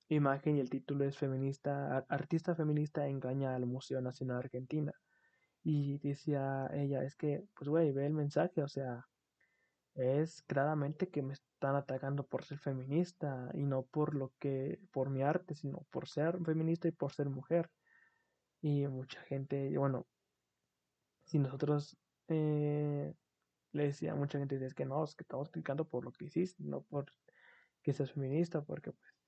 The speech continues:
hay varios artistas que, bueno, artistas que apoyan, bueno, unos que apoyan y unos que, pues, que no son parte de ese movimiento, pero que sí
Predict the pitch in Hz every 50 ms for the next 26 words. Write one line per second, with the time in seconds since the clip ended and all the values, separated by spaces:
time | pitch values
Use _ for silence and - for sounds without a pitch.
0 | _ _ _ _ _ _ _ _ _ _ - - 143 143 143 147 143 - 143 143
1 | - - 143 139 - - - - - - - 147 147 143 139 131 - - 131 135
2 | 139 - 170 180 147 262 247 - - 127 - _ - 156 160 175 160 160 - _
3 | - 151 147 135 139 - _ _ _ _ _ _ _ _ _ _ - 175 180 214
4 | 233 226 - - - - - 156 156 156 156 147 147 185 165 147 147 147 165 175
5 | 170 - - - - - 135 143 - - - 139 139 143 151 160 160 151 147 143
6 | - - - 147 151 147 151 143 143 - - 147 139 139 139 - 151 143 135 131
7 | 127 131 135 139 139 135 131 - 143 135 131 - - 139 - 151 143 143 143 139
8 | 135 139 139